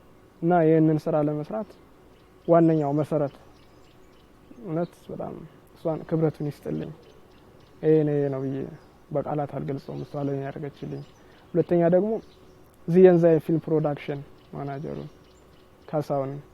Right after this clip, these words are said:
ካሳሁን ማስረሻ ይህንን መጽሐፍ እንዲሆን እሱ ያደረገው መስዋዕትነት በጣም እውነት እሱን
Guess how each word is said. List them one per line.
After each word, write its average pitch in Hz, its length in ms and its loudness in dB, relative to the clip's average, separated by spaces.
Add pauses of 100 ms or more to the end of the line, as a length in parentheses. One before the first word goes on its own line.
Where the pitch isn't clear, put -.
(160)
ካሳሁን 143 360 -6
ማስረሻ - 340 -12 (880)
ይህንን 170 340 6
መጽሐፍ 170 400 2
እንዲሆን 170 340 2 (360)
እሱ - 160 -14
ያደረገው 160 440 4
መስዋዕትነት 170 480 -6
በጣም 240 260 -6 (800)
እውነት 165 320 -4
እሱን 170 280 -8